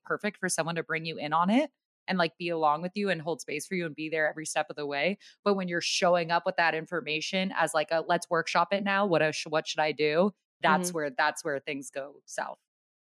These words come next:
Speaker 2: A hundred percent.
Speaker 1: So you're, it's never that someone's a burden. You're never a burden by sharing where you're at if something that you're going through is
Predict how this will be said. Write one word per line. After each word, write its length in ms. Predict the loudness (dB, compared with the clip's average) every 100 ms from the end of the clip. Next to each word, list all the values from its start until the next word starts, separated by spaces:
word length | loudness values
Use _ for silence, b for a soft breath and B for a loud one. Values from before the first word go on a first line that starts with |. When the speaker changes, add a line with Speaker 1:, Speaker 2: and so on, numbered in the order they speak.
| _ -8
Speaker 2:
A 40 |
hundred 300 | -6 -8 -10
percent. 440 | -16 -14 -12 -12 -2
Speaker 1:
So 120 | 4
you're, 200 | 6 8
it's 280 | 6 2 2
never 360 | 4 4 4 2
that 220 | 0 -4
someone's 260 | -6 -6
a 60 | -8
burden. 500 | -4 -4 -4 -8 -8
You're 120 | -6 -2
never 360 | 0 0 -2
a 20 |
burden 300 | -2 -2 -2
by 140 | -2 -4
sharing 420 | -4 -4 -4 -4
where 120 | -6
you're 140 | 0 2
at 180 | 2
if 140 | 0 -6
something 400 | -6 -6 -6 -6
that 120 | -6
you're 120 | -6
going 260 | -6 -8 -6
through 200 | -8
is 120 | -8